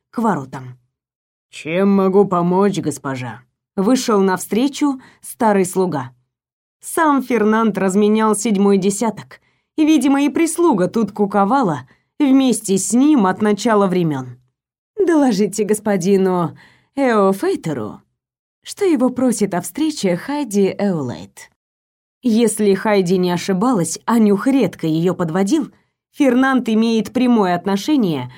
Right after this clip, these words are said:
к белокурой Деи Леорет, являясь её дедушкой. Конечно, гостья не собиралась раскрывать свои карты, только прощупать почву, но это обещало стать интересным.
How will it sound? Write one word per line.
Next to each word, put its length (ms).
к 120
белокурой 800
Деи 480
Леорет, 720
являясь 600
её 360
дедушкой. 540
Конечно, 560
гостья 500
не 140
собиралась 600
раскрывать 680
свои 300
карты, 400
только 260
прощупать 560
почву, 460
но 300
это 320
обещало 580
стать 640
интересным. 1000